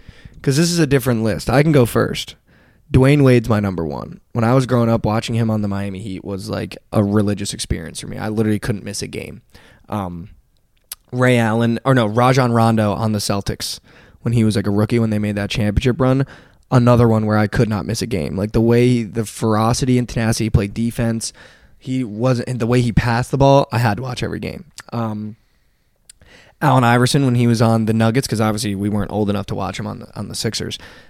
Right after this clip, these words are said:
Allen Iverson is the reason why, like, I played basketball. He was, the ball handling was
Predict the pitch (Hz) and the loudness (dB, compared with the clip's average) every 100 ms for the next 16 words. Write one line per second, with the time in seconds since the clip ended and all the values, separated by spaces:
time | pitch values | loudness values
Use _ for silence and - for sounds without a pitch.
0 | - - 135 131 120 117 123 110 113 113 | -16 0 4 4 4 4 2 0 2 2
1 | 113 104 104 104 107 - 120 107 104 98 | 2 0 -4 -6 -4 -2 -2 -4 -4 -4
2 | 104 - 90 110 107 104 101 104 113 107 | -4 -4 -4 0 0 -2 -6 -8 -8 2
3 | 135 139 156 185 208 208 202 147 131 131 | 2 4 4 6 4 4 0 0 2 4
4 | 123 | 4